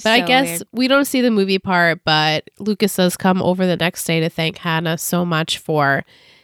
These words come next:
Speaker 1: the date. And he tells her, like, "Look, what you did was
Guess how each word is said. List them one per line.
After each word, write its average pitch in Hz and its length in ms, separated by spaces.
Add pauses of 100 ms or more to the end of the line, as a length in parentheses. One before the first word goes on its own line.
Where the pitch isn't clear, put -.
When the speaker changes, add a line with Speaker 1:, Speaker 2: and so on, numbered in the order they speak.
(300)
Speaker 1:
the 185 120
date. 165 460
And 160 280
he 196 140
tells 254 300
her, 330 100
like, 294 240
"Look, 240 400 (200)
what 214 220
you 269 160
did 254 220
was 226 260